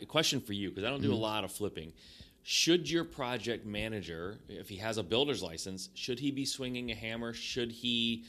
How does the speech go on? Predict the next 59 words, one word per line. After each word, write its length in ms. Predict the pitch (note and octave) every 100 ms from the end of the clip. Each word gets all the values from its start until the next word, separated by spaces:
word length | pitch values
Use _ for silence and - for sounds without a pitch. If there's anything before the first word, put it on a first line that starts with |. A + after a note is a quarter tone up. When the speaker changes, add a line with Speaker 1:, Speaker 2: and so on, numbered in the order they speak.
| - -
Speaker 1:
what, 200 | A#2+ G2
what 260 | A#2+ C#3+
should 220 | - D#3+
he, 320 | C#3 C3 - G#2+
should 180 | - B2
he 80 | A2
not 260 | G#2 G2+
be 80 | G2
doing? 380 | F2 F#2+ E2+ D#2+
Is 140 | F2
it 80 | G2+
important 460 | G2 F#2+ B2 D3 D#3+
to 60 | D#3
have 200 | D#3+ D#3
a 60 |
builder's 360 | C#3+ E3 E3 D#3
license? 380 | E3 E3+ E3+ C3+
Is 60 | G2+
that 140 | G#2
a 60 | F#2+
good 200 | G#2+ A2
thing? 280 | C#3+ C#3+ -
Speaker 2:
Yeah, 180 | C3 C#3 -
no, 240 | D3 D#3 -
I, 140 | D3
I 40 | B2+
think 180 | D3 F3+
it, 160 | D#3
I 120 | C3+ G3
think 140 | F3
it's 100 | C3
important. 560 | A#2 G#2+ B2 A2+ A#2+ -
We 240 | A#2 D3+
love 560 | E3 C3+ C#3+ C#3 B2+ A#2+ -
having 500 | B2 B2 A#2+ A#2 A2 -
a, 40 |
um, 340 | A#2+ A2+ A2 A2
somebody 240 | - A#2+
with 100 | G#2
a 40 | A2
builder's 300 | D#3 E3 A2+
license 220 | A2+ A2+
'cause 180 | C3 B2
we 60 |
can 80 | A#2+
build 180 | A2+ B2
houses. 400 | D3+ E3 A2 -
So 220 | - F#2+
if 40 | B2
Speaker 1:
Mm-hmm. 40 |
Speaker 2:
we 60 | A#2+
find 220 | A2 B2
a 20 |
great 240 | G#2+ A#2+ A#2
deal 200 | B2 A#2
on 120 | A2+
a 60 | G2
lot, 360 | G#2+ B2 - - -
Speaker 1:
Yeah. 80 | E2